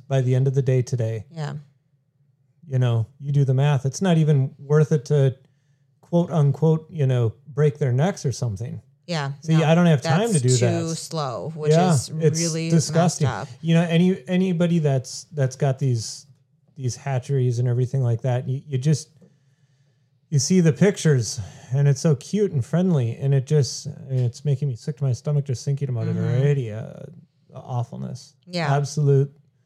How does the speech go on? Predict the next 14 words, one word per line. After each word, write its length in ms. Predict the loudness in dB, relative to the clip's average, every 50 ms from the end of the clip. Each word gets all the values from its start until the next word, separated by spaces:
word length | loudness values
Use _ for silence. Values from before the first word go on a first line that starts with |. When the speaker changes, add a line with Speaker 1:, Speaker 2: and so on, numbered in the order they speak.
| _ _ _ _ _ _ _ _ _ _ _ _
Speaker 1:
absolute 540 | -4 -4 -4 -2 -2 0 2 2 2 0 -4 _ -6
awfulness 760 | -4 -4 -4 -2 -4 -4 -4 -4 -4 -6 -8 -10 -14 -18 -20 -18 -12
of 320 | -8 -6 -6 -6 -6 -8
humanity. 640 | -6 -6 -6 -6 -6 -10 -14 -14 -14 -16 -20 -20 -20 _ _ _ _ _ _ _
Speaker 2:
Yeah, 300 | -8 -6 -6 -4 -6 -6 -10 -12 -16 _ _
it's, 360 | -8 -8 -8 -8 -12 -18 -16 -12
it's 300 | -12 -12 -12 -14 -12 -8
really, 640 | -6 -4 -4 -2 -2 -2 -2 -2 -2 -2 -4 -4 -6 -10 _ _ _ _ _ _ _ _ _ _ _ _
it's, 400 | -18 -16 -16 -18 -18 -20 _ _ _
it's 260 | -6 -6 -6 -6 -10
gross. 640 | -10 -10 -10 -10 -10 -10 -12 -12 -14 -14 -16 -16 -2 0
Speaker 1:
It's 200 | 0 0 0 -2
disgusting. 680 | -10 -16 -14 -12 -10 -10 -10 -10 -10 -12 -10 -10 -12 -12 _
So, 440 | _ 0 2 4 4 4 2 0